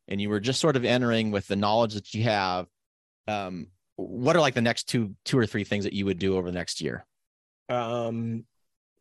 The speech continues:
Speaker 2: learn how to read an income statement, balance sheet, and cash flow statement. You can do that at Khan Academy online.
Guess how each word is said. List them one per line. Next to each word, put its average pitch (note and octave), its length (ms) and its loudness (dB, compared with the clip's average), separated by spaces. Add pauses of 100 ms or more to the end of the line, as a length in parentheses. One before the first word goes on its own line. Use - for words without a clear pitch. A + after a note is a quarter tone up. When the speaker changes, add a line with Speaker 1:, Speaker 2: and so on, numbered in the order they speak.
(140)
Speaker 2:
learn C3 260 0
how C#3 120 0
to C3 80 4
read B2+ 160 4
an A#2+ 80 -2
income D3 280 -4
statement, C3 320 0
balance B2+ 240 0
sheet, - 140 -10
and A#2+ 80 -10
cash A#2 260 -4
flow G#2+ 120 -10
statement. G2 440 -10
You A#2 80 -8
can A2+ 80 -6
do A#2+ 100 2
that A2+ 100 -2
at A#2 80 -10
Khan A#2+ 220 -6
Academy G#2+ 380 -8
online. F#2+ 440 -10